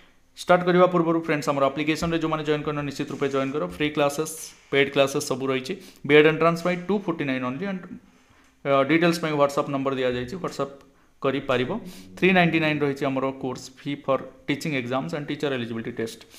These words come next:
for all competitive examination you can prepare in exploring goals application।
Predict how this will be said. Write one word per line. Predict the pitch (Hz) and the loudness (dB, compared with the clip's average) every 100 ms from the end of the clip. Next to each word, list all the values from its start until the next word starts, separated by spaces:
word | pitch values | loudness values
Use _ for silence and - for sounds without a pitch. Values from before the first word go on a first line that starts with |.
| - - | -20 -2
for | 151 - | -2 4
all | 156 170 165 | 4 4 0
competitive | 139 139 139 139 135 | -4 -4 -6 -4 -4
examination | 123 127 127 127 156 | -4 -6 -8 -10 -6
you | 135 131 | -6 -4
can | 127 123 | -6 -6
prepare | 127 151 160 165 156 | -4 0 2 2 -2
in | 151 170 - - 156 | -2 -4 -8 -2 0
exploring | - - 190 196 190 | 2 4 6 8 6
goals | 160 165 165 | 6 6 4
application। | 143 139 135 127 - | 0 0 -2 -2 -4